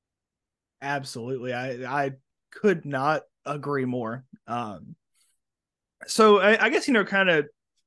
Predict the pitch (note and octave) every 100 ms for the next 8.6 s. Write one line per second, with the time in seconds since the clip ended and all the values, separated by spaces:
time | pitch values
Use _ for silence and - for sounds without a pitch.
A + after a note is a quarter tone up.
0 | _ _ _ - A3+ G#3+ G#3 G#3 G3 F3
1 | E3+ F3 E3+ E3 - _ - E4+ B3+ A#3
2 | F4 - C4 F#3 A3+ A#3 A3 - G#3+ F#3+
3 | F#3 - G3 F#3+ F#3+ E3+ E3 E3 E3 E3
4 | D3 D#3 D3+ D3+ D3+ D3 D3 C#3+ B2+ E3
5 | F3+ E3 E3 D3+ D3+ C#3+ C#3+ D3+ D3 D3
6 | D3 - - _ _ _ _ _ _ _
7 | _ _ F3 A3 A#3+ A3 E3+ G#3 G3+ G3+
8 | G#3 - G3+ F#3 F#3 F3